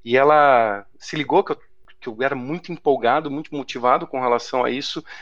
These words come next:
e me levou lá pra um curso que ela tava fazendo de microinformática. Eu fui com ela, me saí bem lá, sabe?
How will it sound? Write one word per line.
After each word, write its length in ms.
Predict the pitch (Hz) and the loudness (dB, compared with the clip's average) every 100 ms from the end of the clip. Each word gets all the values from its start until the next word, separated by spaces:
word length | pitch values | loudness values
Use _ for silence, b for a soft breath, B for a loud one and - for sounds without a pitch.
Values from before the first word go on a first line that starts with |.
| B | B
e 100 | 151 | -4
me 120 | 170 170 | 2 4
levou 320 | 165 139 175 | 2 2 4
lá 140 | 170 | 4
pra 120 | 170 | 2
um 80 | 170 | -4
curso 380 | 160 165 170 - | -6 -6 -8 -8
que 100 | - | -2
ela 300 | 156 147 139 | 2 4 4
tava 240 | 131 143 | 2 0
fazendo 400 | 143 143 127 143 | 0 0 -2 -4
de 100 | 131 | -6
microinformática. 960 | 139 147 147 - 131 120 127 - - 165 - b b b b | -10 -10 -10 -4 -2 0 0 -2 -10 -12 -12 b b b b
Eu 80 | 139 | -10
fui 200 | - 160 | -8 -10
com 220 | 170 147 | -6 0
ela, 340 | 135 156 165 160 - | 4 6 4 4 -2
me 140 | 135 143 | -16 -12
saí 280 | - 160 160 | -4 -2 -2
bem 300 | 120 170 175 | -2 -2 0
lá, 220 | 147 170 | 0 0
sabe? 400 | - 151 151 | 0 0 0